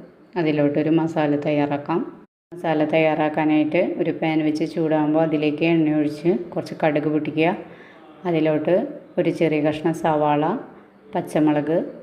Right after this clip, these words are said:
ഒരു ചെറിയ കഷ്ണം ഇഞ്ചി, ഇതെല്ലാം നന്നായി കട്ട് ചെയ്തതും കുറച്ച് കറിവേപ്പിലയും ചേർത്ത്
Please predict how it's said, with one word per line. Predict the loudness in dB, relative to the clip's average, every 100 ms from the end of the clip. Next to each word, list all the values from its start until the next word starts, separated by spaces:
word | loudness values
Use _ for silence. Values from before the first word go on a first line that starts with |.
| -18 -8
ഒരു | -6 -2
ചെറിയ | 0 2 0
കഷ്ണം | 0 0 0
ഇഞ്ചി, | 2 2 2 -2 -4 -8 -20 -20 _ -2
ഇതെല്ലാം | 2 2 2
നന്നായി | 2 2 2 0
കട്ട് | -2 -4
ചെയ്തതും | -2 -2 0 0 0 -4 -16 -20 _ _
കുറച്ച് | -6 -6 0
കറിവേപ്പിലയും | 0 2 2 0 0 0 0
ചേർത്ത് | 0 0 0